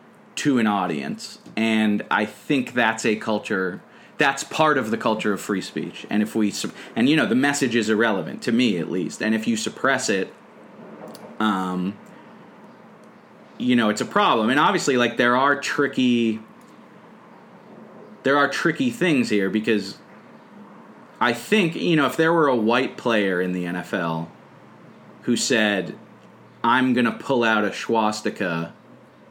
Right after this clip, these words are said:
uh, before every game or while they sing the national anthem, and I'm going to,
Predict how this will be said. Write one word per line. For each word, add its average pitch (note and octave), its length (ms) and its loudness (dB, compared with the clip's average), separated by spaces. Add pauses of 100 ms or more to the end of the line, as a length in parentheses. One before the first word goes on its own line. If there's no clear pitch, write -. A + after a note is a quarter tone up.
(760)
uh, F2+ 640 -4 (480)
before A2 420 0
every G#2 180 0
game G2+ 280 0
or G2 80 0
while G2+ 260 0
they F#2+ 180 0
sing G#2+ 280 0
the G2+ 60 0
national G2 380 -2
anthem, F#2 340 -4
and F2+ 80 -6
I'm F#2 200 -4
going F2+ 280 -6
to, E2+ 360 -4